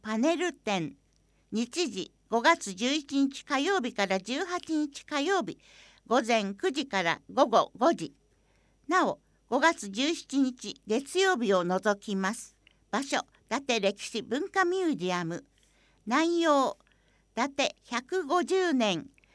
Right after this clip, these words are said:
記念植樹祭、各種活動、花壇コンクールなどの写真展示。伊達緑と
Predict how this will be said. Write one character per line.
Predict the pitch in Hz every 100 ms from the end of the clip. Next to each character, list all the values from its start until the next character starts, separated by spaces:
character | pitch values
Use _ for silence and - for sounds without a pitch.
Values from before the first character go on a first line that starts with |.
| _ _
記 | - 294
念 | 381 381 339 -
植 | - 285 311
樹 | 233 240
祭、 | 269 226 190 156 - _ _ _
各 | - 349
種 | - 233
活 | - 240 - 226
動、 | 208 190 123 - _ _
花 | - 226
壇 | 285 349 349
コ | - 311
ン | 285
ク | 277
ー | 294
ル | 233 208
な | 247
ど | 220 185
の | 175 -
写 | - 220 226
真 | 370 381 359
展 | - 277 247 226
示。 | 202
伊 | - _ _ _ _ _ _ _ _ _ _ _ _ _ _ - - _ _ _ -
達 | 262 - 294 - _ -
緑 | 240 311 403 302
と | - 185